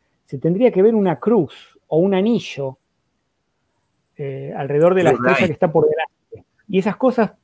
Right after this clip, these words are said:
Speaker 1: se observan en, nunca se han observado en estrellas, pero se observan en,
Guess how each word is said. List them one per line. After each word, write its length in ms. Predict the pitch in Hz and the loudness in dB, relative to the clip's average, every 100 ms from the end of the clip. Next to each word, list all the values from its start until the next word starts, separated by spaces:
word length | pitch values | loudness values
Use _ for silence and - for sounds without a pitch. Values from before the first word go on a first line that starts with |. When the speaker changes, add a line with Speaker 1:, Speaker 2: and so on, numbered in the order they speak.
| _ | _
Speaker 1:
se 120 | 175 | 0
observan 500 | 135 - 233 220 165 | 2 4 6 6 4
en, 520 | 151 139 131 120 113 - _ _ _ _ _ - | 0 -2 -4 -8 -12 -18 _ _ _ _ _ -8
nunca 180 | 196 233 | -4 -2
se 100 | 208 | -2
han 60 | |
observado 280 | 196 165 185 | -2 -2 0
en 60 | 160 | -2
estrellas, 420 | - 208 160 127 - | -2 -2 -2 -4 -10
pero 120 | 135 | -8
se 80 | 131 | -8
observan 360 | - 214 196 | -6 -4 -2
en, 180 | 160 139 | -4 -6